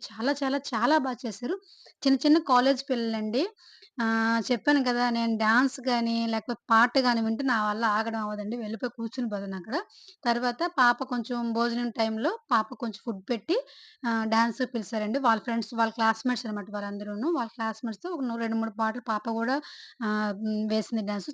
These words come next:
చాలా బాగా వేసిందండి పాప. అంటే ఏం పాట వేస్తే ఆ స్టెప్ అలాగే దించేస్తుంది అనమాట.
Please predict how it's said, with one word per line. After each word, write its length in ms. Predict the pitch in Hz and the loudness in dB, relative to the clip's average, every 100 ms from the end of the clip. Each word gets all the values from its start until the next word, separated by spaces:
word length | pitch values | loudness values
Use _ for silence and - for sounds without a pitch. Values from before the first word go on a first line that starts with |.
| - | -8
చాలా 400 | 202 175 214 302 | -8 -4 2 4
బాగా 200 | 285 262 | 4 2
వేసిందండి 540 | 233 220 220 208 202 | -4 -4 -4 -4 -6
పాప. 220 | 208 208 269 349 - - - | -8 -2 0 0 -4 -10 -6
అంటే 220 | 262 269 262 233 | 2 4 4 4
ఏం 180 | 269 302 | 6 6
పాట 220 | 294 285 | 6 4
వేస్తే 320 | 311 302 - 392 | 6 4 4 4
ఆ 160 | 349 - | 4 4
స్టెప్ 420 | - 240 - 262 302 | 0 -2 -2 0 2
అలాగే 320 | 233 262 311 | 4 4 6
దించేస్తుంది 480 | 262 233 262 - 220 | 4 4 2 2 -4
అనమాట. 200 | 233 | -4